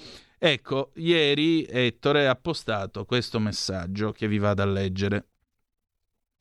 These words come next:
"Chiusura attività. Grazie a tutti per questi stupendi dieci anni insieme. Avvisiamo la gentile clientela che l'edicola dal ventisei luglio duemilaventuno sarà chiusa per cessata attività.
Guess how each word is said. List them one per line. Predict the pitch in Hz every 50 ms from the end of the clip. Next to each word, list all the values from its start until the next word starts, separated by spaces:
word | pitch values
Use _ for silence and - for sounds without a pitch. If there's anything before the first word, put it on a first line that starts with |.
| _ _ _ _ _ _ _ - - _ _ _ _ _ _ _ _ _ _ _ _ _ _
"Chiusura | - 156 143 208 214 214 202
attività. | - - 180 165 151 139 - 139 123 117 104 - - - - _ _
Grazie | - 120 110 - 165 170 156 - - 147
a |
tutti | - - 170 160 - - 139
per | 123 127 117
questi | - - 131 123 - 123
stupendi | 110 - - - - - 110 104 98 98 98 101
dieci | 104 123 131 120 - 104
anni | 95 92 95 95 101 98
insieme. | 98 90 - - 87 95 92 95 98 - _ _ _ _ _ _ _ _ _ _ _ _ _ _
Avvisiamo | - 165 170 180 190 160 170 151 143 131 127 127
la | 123 123 123
gentile | 113 123 131 127 - 165 175 156 123
clientela | - 120 120 113 110 104 - 104 98 95 95 101 104
che | - 131
l'edicola | 131 131 117 110 107 98 - 101 104 104 101
dal | 110 110 107
ventisei | 123 135 135 - 131 - - 139 135
luglio | 123 131 147 147 135 127 113
duemilaventuno | 107 107 104 107 107 107 110 104 110 127 139 120 - 101 98 98 98
sarà | 95 - 117 131 120
chiusa | - - 107 98 - - 98
per | - - 104
cessata | - - 127 - - - 98 95 - 101
attività. | 98 _ - 107 104 101 - - 98 92 -